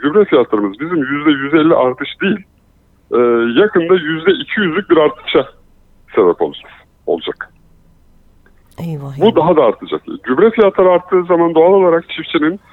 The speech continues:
Speaker 1: e, ürününü, e, verimini arttırması için gübre kullanmak zorunda. Çiftçi gübre kullanamayacak.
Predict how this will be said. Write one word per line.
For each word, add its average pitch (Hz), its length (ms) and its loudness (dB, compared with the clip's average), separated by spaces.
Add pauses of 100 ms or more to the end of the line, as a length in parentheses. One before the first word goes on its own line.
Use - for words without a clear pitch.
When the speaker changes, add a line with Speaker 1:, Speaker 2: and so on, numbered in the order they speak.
(240)
Speaker 1:
e, - 40 -2 (400)
ürününü, 156 640 0 (580)
e, 123 60 0
verimini 123 580 4
arttırması 120 680 -2
için 127 300 -10 (300)
gübre 147 260 0
kullanmak 139 480 2
zorunda. 107 480 2 (1700)
Çiftçi - 280 -2
gübre 196 260 2
kullanamayacak. 135 760 2